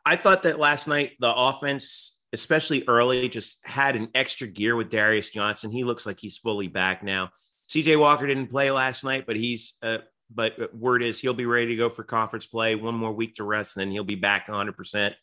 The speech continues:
or at least close to it. Um, you know, but Darius told you some interesting stuff last night about how he kinda see how, how he views the non-conference, uh, slate.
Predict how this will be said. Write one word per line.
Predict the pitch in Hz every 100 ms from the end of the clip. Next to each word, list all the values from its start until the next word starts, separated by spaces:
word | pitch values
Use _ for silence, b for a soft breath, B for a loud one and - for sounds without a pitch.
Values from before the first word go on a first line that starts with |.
| _ _ _ _ _
or | - 95
at |
least | 98 101 -
close | 110 104 -
to | 107
it. | 101 104 _ _ _ _
Um, | 113 113 110 110 113 - _ _ _ 160
you |
know, | 147
but | 170
Darius | 202 247 226 -
told | 208
you | 196
some | 190 147
interesting | 131 - 107
stuff | - 107 -
last | 104 98 110
night | 104
about | 101 101
how | 107 107 107 - -
he | 117 101 117
kinda | 123 113 104 107
see | - - 120 110 110 - 104
how, | 104 107
how | - 117
he | 120 113
views | 101 113 104
the | -
non-conference, | 101 101 90 98 90 95 - - -
uh, | 101 92 87 87 -
slate. | - 98 87 76